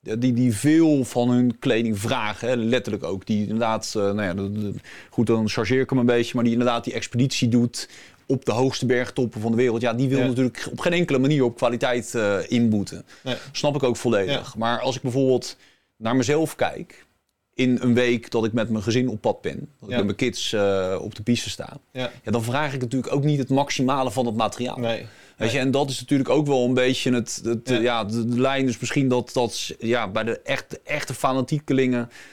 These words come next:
Speaker 1: dat je daar dat soort van weerstand, of misschien, die, die zullen misschien ook wel weer begrijpen waar dat vandaan komt.
Speaker 2: Ja.
Speaker 1: Maar
Speaker 2: Ja.
Speaker 1: ergens zullen we, maar ik ben het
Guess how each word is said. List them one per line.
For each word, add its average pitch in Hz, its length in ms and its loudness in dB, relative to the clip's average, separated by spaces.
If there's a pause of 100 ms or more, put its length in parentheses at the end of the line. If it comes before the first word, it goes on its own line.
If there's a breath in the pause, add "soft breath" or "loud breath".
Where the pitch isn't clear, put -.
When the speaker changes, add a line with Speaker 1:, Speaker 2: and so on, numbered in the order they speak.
Speaker 1:
dat 117 200 -2
je 117 100 -2
daar 120 520 0
dat 123 220 0
soort 127 260 -2
van 117 260 0
weerstand, 120 580 2
of 107 140 -10
misschien, 110 300 0
die, 123 160 0
die 131 160 -2
zullen 139 200 2
misschien 131 240 -2
ook 143 160 2
wel 135 120 0
weer 127 120 4
begrijpen 127 440 0
waar 123 140 2
dat 113 140 -4
vandaan 120 380 0
komt. 143 140 -4
Speaker 2:
Ja. 139 220 0 (400 loud breath)
Speaker 1:
Maar 123 220 0
Speaker 2:
Ja. 131 60 0
Speaker 1:
ergens 131 280 -2
zullen 143 180 4
we, 127 60 2
maar 131 160 2
ik 131 240 -2
ben 135 100 2
het 123 80 2